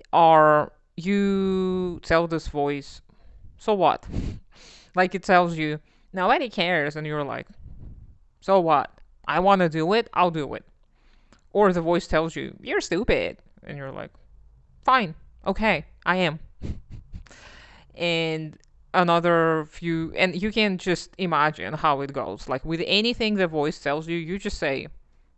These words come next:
"Fine, okay, what next?" <laughs> Because the voice usually doesn't have anything else. It just wants you to f-, feel bad about yourself. And again, this is a part of you. This is a part of you that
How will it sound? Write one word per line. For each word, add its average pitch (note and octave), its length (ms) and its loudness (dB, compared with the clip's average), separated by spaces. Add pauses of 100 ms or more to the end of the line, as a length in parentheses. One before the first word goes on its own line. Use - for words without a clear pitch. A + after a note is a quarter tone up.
(100)
"Fine, - 320 -4 (200)
okay, B3+ 380 -2 (420)
what A3 200 0
next?" - 460 -6 (320)
<laughs> - 360 -2
Because G#3+ 340 4
the G#3 80 4
voice A3 280 4
usually A3 420 0
doesn't F3+ 280 0
have F3 460 0 (400)
anything F#3+ 640 2
else. - 380 4
It F3 140 -4
just G3 160 -6
wants G3+ 280 0
you F#3+ 140 -2
to E3+ 520 -4 (360)
f-, - 180 -20
feel G3+ 260 2
bad G3+ 260 6
about D3 300 -2
yourself. - 400 -8
And G3+ 140 2
again, G#3+ 300 4
this G3+ 240 0
is A3 360 -2
a E3 80 2
part A#3+ 300 6
of F3+ 120 0
you. F#3+ 400 -2
This G3 300 -2
is A3 100 -4
a G#3 60 2
part G3+ 280 4
of F3+ 120 -6
you F#3 280 -2
that F3+ 400 2